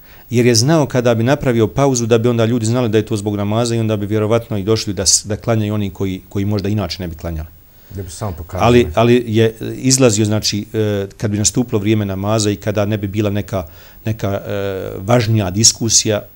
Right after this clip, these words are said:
Speaker 1: izašao bi i vrlo često bi, naj-, najčešće možda klanjao sam ili nekoliko, nekoliko ljudi, ne-, njegovih bližih ljudi. Znači, nije to, nije to jednostavno želio da, da naglasi, nije želio da,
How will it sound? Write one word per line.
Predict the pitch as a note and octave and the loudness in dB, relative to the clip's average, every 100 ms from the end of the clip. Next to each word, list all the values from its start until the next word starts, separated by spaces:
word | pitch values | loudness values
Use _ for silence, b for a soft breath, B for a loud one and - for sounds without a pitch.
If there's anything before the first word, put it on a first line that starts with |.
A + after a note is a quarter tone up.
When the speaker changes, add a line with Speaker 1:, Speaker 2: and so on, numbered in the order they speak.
| - | -10
Speaker 1:
izašao | B2 A#2+ A2 - A2 | -4 -2 -2 0 -2
bi | G2+ G2+ - B B B - | -2 -4 -8 B B B -6
i | G#2+ | -2
vrlo | A2+ A#2 | 2 2
često | G2 A2+ G#2+ G#2 | 2 2 0 -2
bi, | G2 | -4
naj-, | G#2 A#2 B2 | -2 -2 0
najčešće | B2+ - - A#2 | -2 -2 -4 -2
možda | A#2+ G#2+ | -2 -4
klanjao | - G#2+ G2 | -2 -4 0
sam | F#2 - G2+ G2 | 0 2 0 -2
ili | G2 F#2 | -8 -6
nekoliko, | A2 G#2 F2+ E2+ | -6 -6 -8 -6
nekoliko | G#2 G2 F2+ E2+ F#2+ | -8 -6 -8 -8 -8
ljudi, | F2+ F#2+ | -8 -8
ne-, | G2+ G2+ | -6 -6
njegovih | G2+ F#2+ F2 - | -6 -6 -8 -10
bližih | F#2+ G#2 F#2 D#2+ | -6 -4 -4 -4
ljudi. | E2 E2+ E2+ - B B B | -6 -6 -10 -16 B B B
Znači, | B C3 | B 0
nije | E3 C3+ | 2 2
to, | A#2+ B2 | 2 0
nije | B2 B2+ A#2+ | 2 0 0
to | A#2+ | 2
jednostavno | A2+ A2+ A2+ A#2 G#2+ | 2 2 0 -2 -2
želio | G2 A2 G#2+ | 0 0 0
da, | G2 | -2
da | G2+ G2+ G2+ | -6 -6 -2
naglasi, | A2 G#2 F2 - | -2 0 0 -2
nije | G2+ G#2+ | -2 -4
želio | G2 G#2+ G#2 | -2 -2 -2
da, | G2 F#2+ | -2 -8